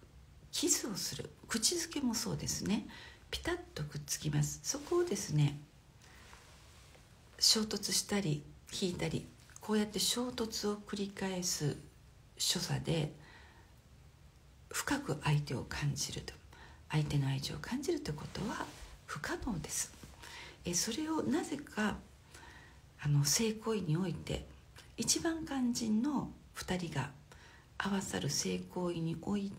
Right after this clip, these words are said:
て、なぜか衝突を繰り返すということが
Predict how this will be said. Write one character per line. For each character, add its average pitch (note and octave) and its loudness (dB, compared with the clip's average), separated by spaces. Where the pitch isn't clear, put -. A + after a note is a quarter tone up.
て、 C4 -2
な A#3+ 2
ぜ A3+ -4
か - -10
衝 - 2
突 - -2
を D3 0
繰 - -4
り E4 -2
返 D4+ -4
す - 0
と - -2
い G3 -4
う - -8
こ F#3+ -6
と F#3 -4
が A3+ -2